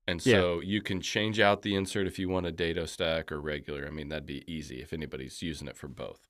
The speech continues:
Speaker 1: but yeah.
Speaker 2: Perfect.
Speaker 1: Gonna use the shaper to cut all my, you know,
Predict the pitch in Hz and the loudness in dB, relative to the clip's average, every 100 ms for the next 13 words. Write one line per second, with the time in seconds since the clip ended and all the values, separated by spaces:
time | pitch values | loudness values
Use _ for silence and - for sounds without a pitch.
0 | - 64 - _ _ _ _ _ _ - | -10 -10 -12 _ _ _ _ _ _ -14
1 | - _ _ - _ - 120 - - - | -14 _ _ -20 _ 2 2 2 -10 -16
2 | - _ - 90 82 - - - 131 135 | -18 _ -8 -6 -4 -6 -2 2 4 4
3 | 139 117 110 - 113 110 104 101 95 92 | 4 4 2 2 4 4 4 4 4 4
4 | 90 95 95 90 90 87 | 2 0 0 0 0 -2